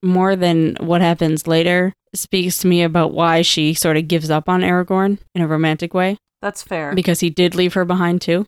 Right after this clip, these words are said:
Speaker 2: Well, and
Speaker 1: Mm-hmm.
Speaker 2: it's, I don't know, it's hard to fall in love with someone who doesn't, like, respect your dreams.
Speaker 1: Well, the thing, I think Aragorn does respect her dreams, uh, he,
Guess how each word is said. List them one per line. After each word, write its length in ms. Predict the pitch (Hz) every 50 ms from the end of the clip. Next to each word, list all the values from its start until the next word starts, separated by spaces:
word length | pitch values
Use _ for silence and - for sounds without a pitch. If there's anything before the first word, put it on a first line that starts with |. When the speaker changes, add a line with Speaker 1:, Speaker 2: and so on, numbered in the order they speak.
| _ -
Speaker 2:
Well, 260 | 208 208 196 190 175
and 200 | 151 175 190 185
Speaker 1:
Mm-hmm. 60 | 190
Speaker 2:
it's, 340 | 185 - - - - - - _ _ -
I 80 | 180
don't 100 | 170 165
know, 220 | 156 143 135 139 - _ _ -
it's 120 | 139 139 -
hard 140 | 190 196 170
to 60 | -
fall 220 | - - 170 170 160
in 60 | 160 160
love 140 | 160 156
with 100 | 160 160 160
someone 240 | - 165 147 139 139
who 60 | 139
doesn't, 340 | 139 143 139 156 147 135 -
like, 160 | 151 147 - _ _ -
respect 440 | 143 131 - - 147 143 - -
your 100 | 156 147
dreams. 560 | 139 143 156 151 151 147 143 143 151 - - - _ _ - _
Speaker 1:
Well, 160 | - 269 320 339
the 100 | 339 311
thing, 140 | 370 339
I 140 | - 330 381
think 180 | - 415 320 269
Aragorn 360 | 262 233 226 214 202 185 180
does 280 | 190 190 196 185 165 165
respect 480 | 160 165 165 - - - 190 - -
her 100 | - 165
dreams, 560 | 147 - 180 190 190 165 143 151 151 - - -
uh, 320 | - - - 180 165 160 160
he, 240 | - 202 202 -